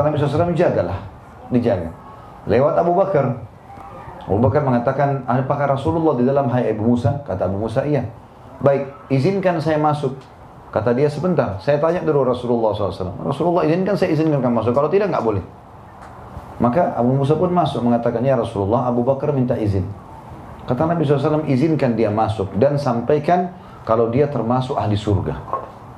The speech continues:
Jaminan." Maka masuklah Abu Bakar di kebun itu,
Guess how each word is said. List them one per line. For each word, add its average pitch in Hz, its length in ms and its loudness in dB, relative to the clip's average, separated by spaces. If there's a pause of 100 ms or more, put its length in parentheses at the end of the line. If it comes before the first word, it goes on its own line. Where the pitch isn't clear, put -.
(140)
Jaminan." 113 480 2 (640)
Maka 147 220 2
masuklah 139 340 2
Abu 117 160 2
Bakar 127 240 0
di 113 80 0
kebun 104 240 2
itu, 117 240 2